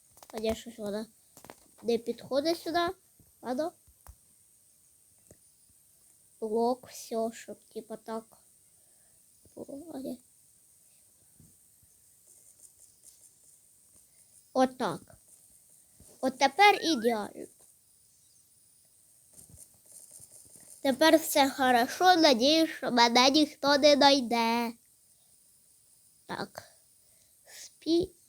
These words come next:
спін можна прокрутити колесом. О, плюс два спіна.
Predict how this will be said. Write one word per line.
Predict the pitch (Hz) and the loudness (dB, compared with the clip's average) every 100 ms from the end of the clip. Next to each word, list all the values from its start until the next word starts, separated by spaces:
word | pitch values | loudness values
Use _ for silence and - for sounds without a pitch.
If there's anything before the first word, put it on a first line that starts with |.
| - | -20
спін | - - - 311 349 | -20 -18 -8 -4 -2
можна | 277 294 277 262 262 | 2 0 2 0 0
прокрутити | 269 262 262 269 - 240 262 262 254 247 - | -2 -8 -6 -8 -6 -2 -2 -2 -6 -6 -8
колесом. | 247 226 233 - 277 320 - - _ - | -6 -6 -6 -4 -2 -2 -4 -20 _ 2
О, | 269 | 4
плюс | 262 254 262 226 | 4 0 -2 -2
два | 214 240 226 | -2 0 0
спіна. | 233 - - 285 311 269 311 | -2 -12 -6 -4 -2 -2 -4